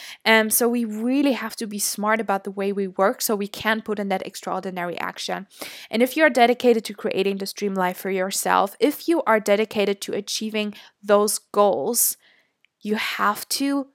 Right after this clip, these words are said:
be ambitious, you have to be smart, you have to be driven, and you have to find a way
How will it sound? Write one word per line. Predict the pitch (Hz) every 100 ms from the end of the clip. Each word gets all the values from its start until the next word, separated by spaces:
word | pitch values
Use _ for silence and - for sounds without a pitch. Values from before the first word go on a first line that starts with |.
| _ -
be | 214
ambitious, | 202 190 196 - -
you | 208
have | - 226
to | -
be | 233 214
smart, | - 214 208 -
you | 208
have | - 202 220
to | -
be | 240 202 -
driven, | - 208 202 185 131 101 - _ _ _ _ _ - -
and | 240
you | 240
have | 240
to | 247
find | 311 269 240
a |
way | 214 190 226 190 220